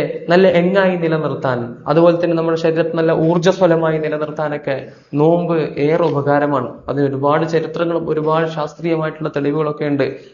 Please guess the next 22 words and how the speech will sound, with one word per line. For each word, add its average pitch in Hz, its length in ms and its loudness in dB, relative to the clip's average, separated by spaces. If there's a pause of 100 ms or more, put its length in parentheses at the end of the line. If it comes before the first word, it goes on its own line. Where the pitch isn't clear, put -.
അതൊന്നും 151 300 0
ഉദ്ധരിക്കാൻ 156 480 0 (460)
സമയപരിമിതി 151 680 0 (640)
ഉള്ളത് 147 320 4
കൊണ്ടാണ് 135 340 0
പറയാത്തത്. 120 480 -2 (400)
അപ്പോ 202 160 4 (180)
അയ്യാമുൽ 196 440 2
ബീദിന്റെ 190 400 0
നോമ്പിന്റെ 175 420 2 (200)
നിയ്യത്ത് 185 440 2
എന്താണ്? 147 320 0 (480)
നിയ്യത്ത് 233 380 2 (260)
നമ്മൾ 165 220 -2
കരുതേണ്ടത്, 151 640 2 (640)
നാളത്തെ 170 460 2 (260)
അയ്യാമുൽ 170 420 2
ബീദിന്റെ 160 320 0
നോമ്പിനെ 156 420 -2
അല്ലാഹു 151 340 0
തആലക്ക് 147 500 -2
വേണ്ടി 143 200 -2